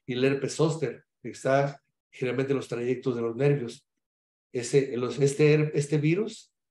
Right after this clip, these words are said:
se produce cuando faltan los anticuerpos específicos contra los herpes. Hay anticuerpos específicos contra los herpes, porque ese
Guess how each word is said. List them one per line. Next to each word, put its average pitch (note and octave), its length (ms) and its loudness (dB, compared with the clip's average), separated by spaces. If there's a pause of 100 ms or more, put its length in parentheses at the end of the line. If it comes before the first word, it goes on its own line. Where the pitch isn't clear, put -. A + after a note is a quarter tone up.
(200)
se - 200 -4
produce D3+ 480 0
cuando B2+ 560 -4
faltan D#3+ 500 0
los C3+ 180 0
anticuerpos C#3 680 -2
específicos D3+ 920 -4
contra B2 320 -4
los A#2+ 200 -8
herpes. - 460 -12 (680)
Hay D#3+ 180 6
anticuerpos D3+ 720 0 (160)
específicos E3+ 800 0
contra C3+ 380 0
los A#2 140 -4
herpes, - 460 -2 (460)
porque C3 300 -2
ese F3 500 2